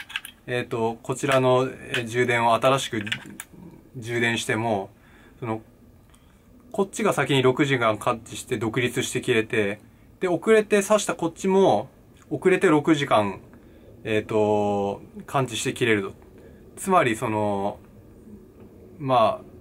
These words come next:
一つ一つの充-、電池をバラバラに充電できるから、す-、優れた機能なんですよ、みたいなこと言ってるけどさ。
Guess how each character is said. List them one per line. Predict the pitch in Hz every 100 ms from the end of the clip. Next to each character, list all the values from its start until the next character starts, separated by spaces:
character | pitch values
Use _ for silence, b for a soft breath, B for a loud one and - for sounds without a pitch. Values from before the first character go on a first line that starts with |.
| - -
一 | - 185
つ | 175
一 | 185 196
つ | 185 123
の | 110
充-、 | 107 117 107
電 | 117 117
池 | 117
を |
バ | 120 151
ラ |
バ | 185 185
ラ |
に | 185
充 | 165 175
電 | 175
で | 170
き | 180
る | 143
か | - 101
ら、 | 98 - B B
す-、 | B B - - 160
優 | 220
れ | 208
た | 143
機 | -
能 | 151 131
な | 120
ん |
で | 107
す | 110
よ、 | 123
み | 117
た | 117
い |
な | 107
こ | 104
と | 101
言 | 113
っ |
て | - 151
る | 120
け |
ど | 107
さ。 | 101 104